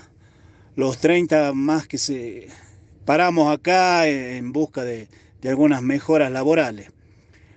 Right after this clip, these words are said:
La mejora que pedíamos nosotros, que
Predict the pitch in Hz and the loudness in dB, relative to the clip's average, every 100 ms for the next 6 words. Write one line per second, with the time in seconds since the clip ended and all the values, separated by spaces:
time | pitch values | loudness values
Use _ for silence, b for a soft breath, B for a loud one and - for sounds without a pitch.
0 | b _ 127 131 156 185 175 160 143 127 | b _ -2 2 4 4 4 4 2 -4
1 | 123 - - 151 170 165 165 165 202 202 | -8 -10 -2 2 2 2 -2 -2 0 0
2 | 202 185 190 - b b _ 123 131 127 | 0 -2 -2 -8 b b _ -6 -6 -4
3 | 127 | -8